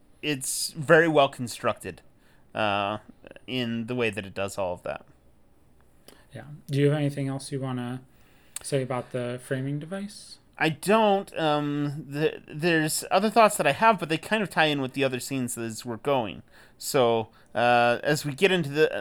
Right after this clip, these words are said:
Speaker 1: other one, I think there's some threads, I think, that are gonna kind of go through all of this.
Speaker 2: Sure. Why don't we move on to the next scene, which I think was yours, so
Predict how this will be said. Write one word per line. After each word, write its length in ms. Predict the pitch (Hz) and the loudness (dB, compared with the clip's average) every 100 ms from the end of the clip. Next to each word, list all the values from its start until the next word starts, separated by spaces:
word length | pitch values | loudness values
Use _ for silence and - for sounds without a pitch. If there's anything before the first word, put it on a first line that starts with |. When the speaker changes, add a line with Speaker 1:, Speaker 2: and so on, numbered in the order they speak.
| 85 | 0
Speaker 1:
other 200 | 160 156 | 2 2
one, 180 | 139 139 | 0 -2
I 100 | 139 | -4
think 220 | 175 160 | -4 -6
there's 420 | 151 131 - - - | -6 -6 -6 -8 -8
some 220 | - 135 | -6 -6
threads, 640 | - 170 196 165 131 - | -6 4 6 6 4 -4
I 80 | 127 | -4
think, 320 | - 123 120 | -4 -6 -6
that 100 | 127 | -8
are 60 | 117 | -6
gonna 220 | 123 113 | -6 -6
kind 220 | 117 117 | -6 -8
of 120 | 101 - - - - | -8 -14 -20 -20 -14
go 200 | - 131 | -2 0
through 300 | 120 - 127 107 | 0 -4 0 0
all 180 | 82 | 0
of 60 | 76 | -6
this. 400 | 67 65 - - - _ _ _ - - | -12 -14 -16 -18 -20 _ _ _ -20 -18
Speaker 2:
Sure. 220 | - 269 135 | -6 -4 -2
Why 160 | 127 | 0
don't 160 | 143 151 | 0 0
we 160 | 151 | -2
move 240 | 139 135 123 | -2 -4 -4
on 160 | 120 | -6
to 60 | 117 | -8
the 300 | 117 113 117 | -6 -6 -6
next 320 | 120 113 - | -8 -12 -12
scene, 280 | 135 120 110 | -12 -10 -12
which 320 | 113 - - 202 | -14 -16 -14 -6
I 60 | |
think 200 | 143 214 | 0 0
was 140 | 143 110 | -2 -2
yours, 240 | 127 107 | -4 -4
so 300 | - 113 113 | -10 -10 -12